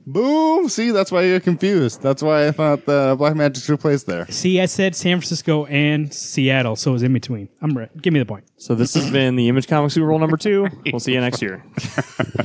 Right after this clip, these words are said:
Speaker 2: And that's the Super Bowl. Uh, that's exciting as the Super Bowl is gonna be tomorrow when the New England Patriots defeat the,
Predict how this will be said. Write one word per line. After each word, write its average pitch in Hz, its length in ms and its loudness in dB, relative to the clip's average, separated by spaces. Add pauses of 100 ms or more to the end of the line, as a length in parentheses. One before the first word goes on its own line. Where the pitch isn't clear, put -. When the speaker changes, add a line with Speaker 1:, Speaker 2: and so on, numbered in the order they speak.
(640)
Speaker 2:
And 160 80 2
that's 165 220 0
the - 60 -6
Super 160 260 2
Bowl. 156 320 2
Uh, 131 260 4
that's 135 200 2
exciting 139 320 2
as 123 60 0
the 123 60 -4
Super 147 180 -2
Bowl 135 40 2
is 123 80 0
gonna 131 80 2
be 127 60 4
tomorrow 131 320 0
when 123 240 -2
the 123 160 -2 (120)
New 143 60 2
England 135 200 2
Patriots 131 420 0
defeat 131 480 0
the, 127 420 2